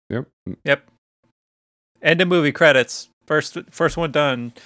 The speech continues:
Speaker 1: I'm confused though, a-, and I know it's probably just the way that they angled it, but we turn to the other side of the car, which I believe is a,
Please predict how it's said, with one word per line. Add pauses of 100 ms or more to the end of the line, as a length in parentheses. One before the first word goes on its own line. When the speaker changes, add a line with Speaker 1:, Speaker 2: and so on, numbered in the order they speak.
(760)
Speaker 1:
I'm
confused
though, (240)
a-,
and
I
know
it's
probably
just
the
way
that
they
angled
it,
but (340)
we
turn
to
the
other
side
of
the
car, (200)
which
I
believe
is
a,